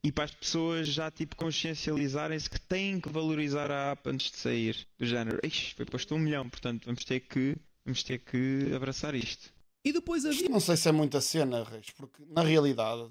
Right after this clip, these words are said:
Speaker 3: o investimento que deve ter sido feito na Topics, que eu não sei se foi feito ou não, mais uma vez, pá, não, não, não estou por dentro, nem tenho interesse em estar assim tão por dentro. Se for uma cena bacana, fixe, um dia se calhar utilizaremos isso. Se não for uma cena bacana, tudo bem, mas acredito que este tipo de investimentos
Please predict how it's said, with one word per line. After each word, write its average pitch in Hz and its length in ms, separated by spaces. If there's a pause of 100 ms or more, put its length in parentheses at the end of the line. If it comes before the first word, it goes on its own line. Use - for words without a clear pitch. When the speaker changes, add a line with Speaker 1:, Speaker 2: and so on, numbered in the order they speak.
(140)
Speaker 3:
o 151 120
investimento 151 520
que - 80
deve 127 160
ter 120 120
sido 123 200
feito 117 300
na 113 80
Topics, 107 420
que - 140
eu 117 40
não 117 100
sei 127 160
se - 60
foi 113 100
feito 107 260
ou 104 60
não, 113 240
mais 120 260
uma 117 100
vez, 113 220
pá, 110 320
não, 196 240
não, 180 380
não 196 160
estou 175 200
por 147 160
dentro, 127 320
nem 113 300
tenho 127 220
interesse 123 400
em - 20
estar 107 260
assim 117 220
tão 110 160
por 113 140
dentro. 113 320 (280)
Se - 80
for 151 120
uma 139 120
cena 135 220
bacana, 131 500
fixe, 139 460
um 123 140
dia 120 260
se - 60
calhar 120 200
utilizaremos 127 560
isso. 165 220 (320)
Se - 100
não 170 60
for 165 160
uma 170 100
cena 160 200
bacana, 156 340
tudo 165 240
bem, 123 320
mas 143 160
acredito 147 480
que 139 320
este 139 200
tipo - 180
de 139 60
investimentos 139 540